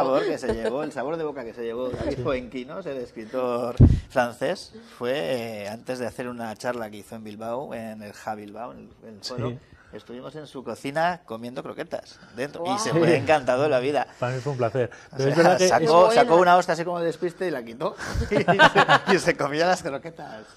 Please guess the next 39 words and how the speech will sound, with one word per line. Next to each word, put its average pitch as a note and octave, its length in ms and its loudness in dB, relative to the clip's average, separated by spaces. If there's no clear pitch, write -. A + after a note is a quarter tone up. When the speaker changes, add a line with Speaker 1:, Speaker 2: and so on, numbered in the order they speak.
Speaker 2:
Sí, D3+ 100 -2
Speaker 1:
Era C#3+ 60 2
Speaker 2:
la C#3 100 6
Speaker 1:
lo D3 60 6
Speaker 2:
verdad, D#3+ 60 6
Speaker 1:
que D3 80 6
íbamos D#3+ 220 4
Speaker 2:
eh, B2+ 40 4
Speaker 1:
realmente. C#3 440 0
Speaker 2:
lo, - 60 -10
esos F3 200 -4
platos G#3 520 -2
son - 180 -6
los D#3+ 140 -8
que C3+ 80 -2
se B2 100 -2
quedan B2 180 -4
en A#2 60 -4
la A2+ 80 -4
memoria A2+ 300 -8
al G#2 60 -12
final. A#2 220 -10
Speaker 3:
Mm. A#2+ 40 -16
Speaker 2:
Siempre D3 300 -2
recuerda C3 320 -2
a - 20 0
la B2+ 100 0
gente B2+ 540 -4
una A#2+ 200 -8
croqueta, B2 520 -12
un B2 200 -10
cocido, C3+ 460 -6
un, B2 440 -8
Speaker 1:
Claro. G#2+ 360 -12
Speaker 2:
un B2+ 80 -10
plato C3+ 220 -2
de B2+ 80 -2
cuchara D#3+ 320 -2
y C3+ 80 -12